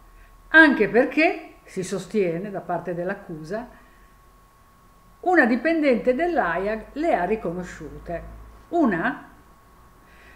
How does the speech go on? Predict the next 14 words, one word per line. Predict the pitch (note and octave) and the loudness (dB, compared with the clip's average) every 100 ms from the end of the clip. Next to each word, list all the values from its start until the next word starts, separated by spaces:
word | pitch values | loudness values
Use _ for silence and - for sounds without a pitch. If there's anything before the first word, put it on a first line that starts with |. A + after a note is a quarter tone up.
| - | -18
Cioè, | G#3+ - | -14 -12
ne | G3 A3+ | -4 -2
abbiamo | B3 C4 C#4+ E4+ B3 | 0 2 2 0 -2
cinque, | - C4 C4 - | -4 -4 -2 -2
sei. | - E4 E4+ E3+ D3+ - - - - - - - - - - - - - - - - | 2 4 4 2 -4 -16 -20 -20 -20 -20 -20 -20 -20 -20 -20 -20 -20 -20 -20 -18 -4
Lo | C4 | 0
chiediamo | F4+ D4+ D4 F4 E4 | 2 2 2 0 0
solo | C4 A#3+ | 2 2
a | B3+ | 2
una, | D4+ A#3+ F3 D3 E3 | 2 -2 -2 -8 -12
cioè | - A#3+ - - | -6 -4 -4 0
una | F4+ C#4+ C#4+ D#4+ D#4+ | 4 4 4 2 2
è | |
incaricata | D4 D4 C#4+ C#4 D4+ G3+ C#3+ C#3+ G3 A3+ | 2 2 0 -2 -2 -4 -4 -8 -8 -8